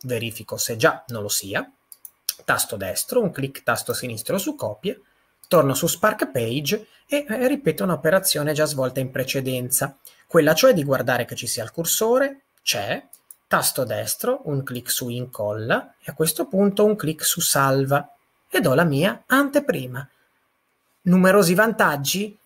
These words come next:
uno dei vari facendo questo è che io mi sto sempre appoggiando a YouTube, dunque non ho nemmeno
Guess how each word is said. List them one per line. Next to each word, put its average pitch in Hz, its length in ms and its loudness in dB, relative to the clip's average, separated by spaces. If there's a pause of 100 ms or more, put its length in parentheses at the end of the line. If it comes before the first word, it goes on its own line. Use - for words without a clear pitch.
(260)
uno 196 260 4
dei 175 200 2
vari 131 520 2 (140)
facendo 175 460 0
questo 180 280 0
è - 40 2
che - 80 -2
io 202 380 2 (180)
mi 170 100 4
sto 175 140 0
sempre 170 300 0
appoggiando 165 380 0
a 165 40 2
YouTube, 185 480 -2
dunque 190 280 0
non 175 140 0
ho 175 40 0
nemmeno 180 520 0